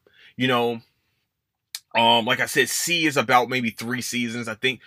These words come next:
three or four seasons of C. Um, Severance, we only got one season right now. Like, it's, and it's actually pretty quick watching, you know. Fucking, uh, Blackbird's only six episodes, mostly because it's a true story. You can't do way too much with true story, but just the,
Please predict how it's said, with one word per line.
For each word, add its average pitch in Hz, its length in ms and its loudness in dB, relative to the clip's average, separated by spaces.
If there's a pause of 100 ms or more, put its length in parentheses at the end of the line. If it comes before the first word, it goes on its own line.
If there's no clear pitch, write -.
(120)
three 190 180 -2
or 147 40 -6
four - 240 -2
seasons 113 380 -6
of 98 80 -12
C. 113 360 -4 (380)
Um, 120 240 0
Severance, 143 480 -2
we 131 80 -4
only 123 140 -2
got 113 180 0
one 117 160 -4
season 110 380 -6
right 104 200 -2
now. 107 380 -2 (200)
Like, 160 120 4
it's, 160 220 -6
and 160 120 -2
it's 131 180 -6
actually 180 300 4
pretty 156 220 -8
quick - 260 -4
watching, 139 500 -2 (100)
you 139 120 -2
know. 127 300 0 (380)
Fucking, 123 320 -6
uh, 113 240 0
Blackbird's 131 560 0
only 127 160 -4
six - 240 -6
episodes, 131 640 -4 (280)
mostly 151 300 4
because 135 240 -4
it's 113 140 -8
a 107 40 -8
true 127 220 -6
story. 120 360 -2
You 110 40 -6
can't 110 240 -6
do 110 160 -4 (100)
way 113 300 -2
too 127 160 -6
much 117 220 -2
with 120 140 -6
true 123 180 -8
story, 127 360 -6 (360)
but 131 240 2 (760)
just 190 300 2
the, 143 200 6